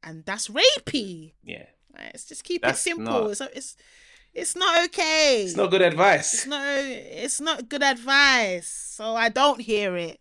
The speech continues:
Speaker 1: That's, that's my conclusion.
Speaker 2: Yeah.
Speaker 1: Okay? I don't hear
Speaker 2: He
Speaker 1: it.
Speaker 2: did, he did come back with
Speaker 1: <laughs>
Speaker 2: more talk to it.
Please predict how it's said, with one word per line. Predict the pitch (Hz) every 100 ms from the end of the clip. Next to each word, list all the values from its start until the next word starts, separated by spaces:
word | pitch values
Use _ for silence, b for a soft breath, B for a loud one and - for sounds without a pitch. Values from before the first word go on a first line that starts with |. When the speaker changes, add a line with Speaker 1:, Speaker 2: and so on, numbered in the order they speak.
| _
Speaker 1:
That's, | 190 185 - -
that's | 220 -
my | 262 269
conclusion. | 269 208 - 196 208 - 185 165
Speaker 2:
Yeah. | 95 92 85
Speaker 1:
Okay? | - 285 302 294
I | 214
don't | 190 226 247 226
hear | - 233 254 233
Speaker 2:
He | 156
Speaker 1:
it. | 175
Speaker 2:
did, | 202 175
he | 185
did | 180 185
come | 370 185 185
back | 175 175 135
with | 131
Speaker 1:
<laughs> | 135 147
Speaker 2:
more | 143
talk | - 160 143 - _ _ _ _
to | - 104
it. | 82